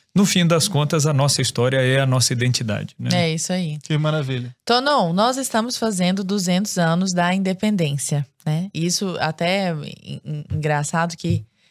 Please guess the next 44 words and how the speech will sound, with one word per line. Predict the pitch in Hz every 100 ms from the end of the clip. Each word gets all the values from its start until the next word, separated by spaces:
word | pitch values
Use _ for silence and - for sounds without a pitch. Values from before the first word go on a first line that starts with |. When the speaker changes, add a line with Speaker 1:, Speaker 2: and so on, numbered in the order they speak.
| -
Speaker 2:
eu | 160
conversando | 170 175 180 180 170 165
com | 175
alguns | 160 156 165
adolescentes | 156 151 151 147 190 226 202 -
e |
pensando | 185 202 190 165
qual | 160 214 226
é | 240
o |
único | 226 285 349 320
assunto | 285 - 262 247
possível | 320 302 - 220 247
sobre | 247 240 240
o |
qual | - 180 185
um | 214
professor | 220 214 214 196
de | 185
história | 202 - 185 202
neste | 202 202 240
momento | 285 269 180 180 -
deve | 220 196
estar | - 214
falando. | 202 226 220 165 151 143
Speaker 1:
Sim, | 123 139 156
sim. | -
Speaker 2:
Ele | 147
não | 175 180
está | 185 165
falando | 156 151 139 143
sobre | 151 143
isso, | 135 139 -
<laughs> | -
né? | 165 165
E | 165
é | 165
engraçado, | 202 190 180 196 170 160
impressionante. | 165 196 202 220 196 156 165
A |
maior | 160 170 196
parte | 175 180
dos | 190
professores | 190 190 190 190 196